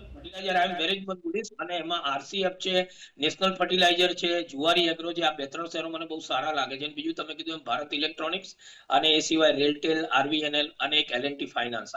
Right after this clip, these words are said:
I am very much bullish. કદાચ તમને દિવાળી પહેલા વીસ થી ત્રીસ ટકાનો વધારો જોવા મળે. પણ હંમેશા ઇન્વેસ્ટમેન્ટ તો એક બે વર્ષનું ગણીને જ ચાલવું. માર્કેટ છે, બરાબર છે, અહીંયા કોઈ બી વસ્તુ તમને કહેવામાં આવે એ એજ્યુકેશનલ પર્પઝ છે.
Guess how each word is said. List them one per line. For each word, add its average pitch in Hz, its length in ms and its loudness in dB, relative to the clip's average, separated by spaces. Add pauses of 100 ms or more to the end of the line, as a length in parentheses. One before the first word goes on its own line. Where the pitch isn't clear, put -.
I - 20 -2
am 139 80 -8
very 131 180 -4
much 147 140 -4
bullish. 131 360 -8
કદાચ 143 300 2
તમને 135 180 -6
દિવાળી 131 320 -4
પહેલા 131 220 -4
વીસ 120 220 -6
થી 139 60 -14
ત્રીસ 123 280 -14
ટકાનો 120 440 -8
વધારો 117 260 -2
જોવા 123 220 -10
મળે. 131 180 -10 (360)
પણ 175 100 8
હંમેશા 196 800 8
ઇન્વેસ્ટમેન્ટ 185 500 4
તો 208 60 2
એક - 160 2
બે 175 60 4
વર્ષનું 165 360 0
ગણીને 170 300 2
જ 170 40 -2
ચાલવું. 160 420 2
માર્કેટ 117 380 0
છે, 175 340 -2 (160)
બરાબર 147 280 4
છે, 170 100 -2
અહીંયા 156 220 2
કોઈ 147 180 -4
બી 175 140 0
વસ્તુ 180 260 0
તમને 170 280 -4
કહેવામાં 160 460 0
આવે 185 160 -2
એ 165 180 2
એજ્યુકેશનલ - 440 -4
પર્પઝ 185 340 -6
છે. 190 280 -4